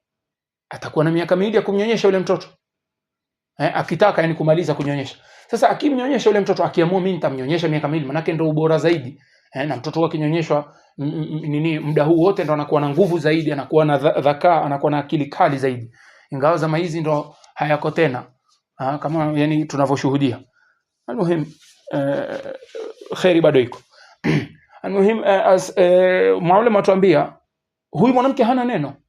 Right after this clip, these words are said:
Mwaka ule wa kwanza amezaa. Ana ruhusa yeye mwenyewe aendelee, asifunge.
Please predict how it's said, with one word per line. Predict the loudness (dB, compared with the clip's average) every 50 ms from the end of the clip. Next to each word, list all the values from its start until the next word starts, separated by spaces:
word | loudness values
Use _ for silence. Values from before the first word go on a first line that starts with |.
| _ _ _ _ -2
Mwaka | -2 0 2 4
ule | 4 4
wa | 4 4
kwanza | 2 0 2 2 2 2
amezaa. | 2 0 -2 0 0 0 -2 -2 -10 _ _ _ _ _ _ _ _ _ _ _ _ _ _ -6
Ana | -2 0 2 2
ruhusa | 2 2 0 -2 -4 -4 -4
yeye | -4 -2
mwenyewe | -4 -2 -2 -2 -2
aendelee, | -2 -2 -4 -2 -2 -2 -2 -2 -4 -6
asifunge. | -8 -8 -6 -4 -4 -6 -6 -8 -14